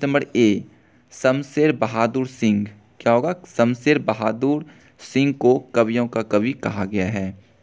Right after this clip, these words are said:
ठीक है, चलिए अब बढ़ते हैं क्वेश्चन नंबर एटीन की ओर। बोल रहा है, भूषण की कविता में कौन रस पाया जाता है? भूषण की कविता में कौन सा रस पाया जाता है, ये आपको बताना है।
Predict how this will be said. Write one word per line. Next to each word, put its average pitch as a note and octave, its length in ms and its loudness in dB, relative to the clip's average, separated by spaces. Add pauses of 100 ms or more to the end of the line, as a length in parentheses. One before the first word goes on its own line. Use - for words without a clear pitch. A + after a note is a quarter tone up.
ठीक C#3+ 120 -4
है, C3 200 -2 (880)
चलिए G#2 340 -2 (400)
अब C#3 200 0
बढ़ते D3 280 0
हैं D3+ 200 -4
क्वेश्चन C3+ 460 0
नंबर A#2 380 2 (460)
एटीन D3 380 0
की D#3 140 -4
ओर। A#2 340 2 (340)
बोल B2+ 300 2
रहा G#2 140 0
है, A2 200 -8 (540)
भूषण C3 460 -2
की D#3+ 200 -6
कविता B2 540 0
में A2+ 260 0 (140)
कौन C#3+ 360 2
रस B2+ 300 0
पाया G#2 200 0
जाता G2+ 320 -4
है? G2+ 180 -10 (380)
भूषण B2 400 -2
की C#3 140 -4
कविता G#2+ 460 0
में A#2 180 0
कौन B2+ 340 0
सा C3 220 -2
रस A2+ 400 -4
पाया G#2+ 200 0
जाता G2 300 -6
है, A#2+ 120 -4
ये A2+ 120 -4
आपको G2+ 360 -6 (440)
बताना G2+ 400 -2
है। A2 140 -10